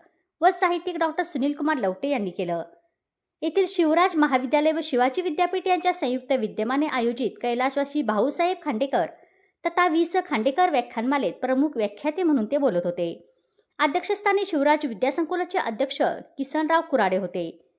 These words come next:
यावेळी व्याख्यानमालामध्ये बोलताना ज्येष्ठ विचारवंत व साहित्यिक सुनील कुमार लवटे यांनी वि स खांडेकर जीवन व साहित्य या विषयावर बोलताना म्हणाले, वि स खांडेकर यांनी मराठी साहित्याला लघुकथा आणि लघुनिबंध या दोन्ही साहित्य प्रकारांनी समृद्ध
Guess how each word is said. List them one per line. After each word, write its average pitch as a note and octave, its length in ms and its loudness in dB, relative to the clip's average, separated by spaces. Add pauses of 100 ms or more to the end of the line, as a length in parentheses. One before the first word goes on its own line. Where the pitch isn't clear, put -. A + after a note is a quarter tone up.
(240)
यावेळी F4+ 300 4
व्याख्यानमालामध्ये D4+ 760 0
बोलताना A#3+ 460 -2
ज्येष्ठ A#3 300 -4
विचारवंत C4 520 -2
व F#4 100 0
साहित्यिक B3+ 640 -4
सुनील A#3 280 -4
कुमार A#3 260 -4
लवटे F#3 320 -4
यांनी A#3+ 460 -2 (340)
वि E4+ 140 4
स F4+ 100 0 (180)
खांडेकर D4+ 360 2
जीवन C4 380 0
व D#4+ 120 2
साहित्य C#4 460 -4
या F4+ 120 0
विषयावर B3 440 0
बोलताना G#3 420 -2
म्हणाले, A3+ 440 -2 (540)
वि F4+ 140 6
स G4 100 4 (140)
खांडेकर D4 380 2
यांनी E4 200 4
मराठी C4 380 0
साहित्याला E4+ 520 0
लघुकथा B3+ 520 0
आणि D#4+ 240 2
लघुनिबंध G#3+ 600 0
या C4 180 0
दोन्ही G#3+ 380 -2
साहित्य F4 340 -2
प्रकारांनी A3+ 500 -2
समृद्ध F#3+ 420 -2